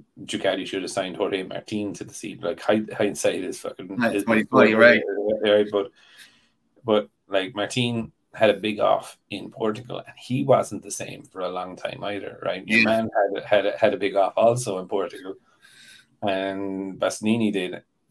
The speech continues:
Speaker 1: And again, it's, it's, um,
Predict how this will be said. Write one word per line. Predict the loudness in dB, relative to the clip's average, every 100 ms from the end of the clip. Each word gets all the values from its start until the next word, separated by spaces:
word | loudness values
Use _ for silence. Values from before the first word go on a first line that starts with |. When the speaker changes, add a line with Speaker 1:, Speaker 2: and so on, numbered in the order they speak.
| -20 -20 -4
Speaker 1:
And | 0 0 -2
again, | -2 -2 -2 -2 -6 -6
it's, | -4 -4 -4 -10 -10 -12
it's, | -10 -10 -10 -10 -6
um, | -6 -6 -12